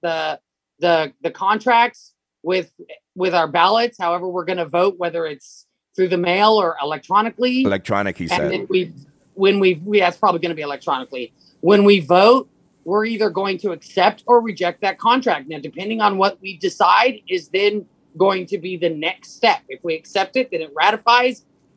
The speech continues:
Speaker 1: and, you know, we stay working and we have a new contract. If we reject it, then we, we move on from there. But this isn't Sean going back on his word or changing his mind. Or, this is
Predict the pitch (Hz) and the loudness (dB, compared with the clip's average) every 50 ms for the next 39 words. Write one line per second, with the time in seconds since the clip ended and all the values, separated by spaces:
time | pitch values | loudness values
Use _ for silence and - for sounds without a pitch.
0 | _ _ - 202 208 208 202 208 202 175 - _ _ _ _ _ _ _ _ _ | _ _ -8 -6 -4 -4 -4 -6 -8 -10 -12 _ _ _ _ _ _ _ _ _
1 | _ _ _ _ _ _ _ _ _ - 202 202 196 202 196 190 196 175 - - | _ _ _ _ _ _ _ _ _ -6 -2 0 2 2 2 0 -2 -6 -2 -2
2 | 220 226 226 220 262 277 262 - 311 302 285 269 262 262 262 254 254 254 247 254 | 0 0 2 2 2 2 2 0 -2 -2 -2 0 0 2 2 2 2 0 0 -2
3 | 254 247 - - 254 262 254 247 190 160 - - 156 - 175 180 165 165 165 151 | -2 -2 0 0 0 0 -2 -4 -8 -10 -10 -14 -16 -12 -10 -10 -8 -10 -6 0
4 | 180 208 233 226 - 302 311 294 - _ - 180 175 180 185 202 208 - _ _ | 2 2 2 0 -2 -4 -4 -4 -6 _ -8 -8 -6 -6 -6 -6 -8 -8 _ _
5 | - 208 214 208 214 220 220 226 226 226 220 - - 226 220 220 240 247 240 196 | -4 -2 0 2 2 2 4 4 2 2 2 -2 -6 -6 -4 -2 -2 -2 -2 -2
6 | 147 113 - _ _ _ _ _ _ _ _ - 190 190 - 226 226 214 - 262 | -4 -6 -10 _ _ _ _ _ _ _ _ -2 -2 0 2 0 0 0 0 0
7 | 269 254 226 285 277 254 247 _ _ _ _ _ _ _ - - - - 233 226 | -2 0 0 0 -2 -2 -4 _ _ _ _ _ _ _ -20 -2 2 4 6 6
8 | 233 233 233 226 214 175 - _ _ _ - 165 190 233 240 233 220 175 196 175 | 6 4 2 0 -4 -8 -10 _ _ _ -4 2 4 6 6 4 2 0 -2 -2
9 | 185 - - 220 220 247 233 190 208 233 240 233 233 233 226 202 160 139 - - | -2 -2 -6 -10 -8 -8 -6 -2 2 2 2 2 2 0 -2 -6 -8 -12 -14 -16
10 | 170 190 196 220 254 262 190 214 220 220 226 220 220 214 220 202 147 - - - | -14 -10 -4 -2 -2 0 2 4 6 6 6 6 4 4 0 -2 -6 -12 -18 -20
11 | - - - - - 226 226 - - 240 208 165 196 | -20 -20 -8 -4 -4 -4 -4 -4 -6 -10 -10 -10 -14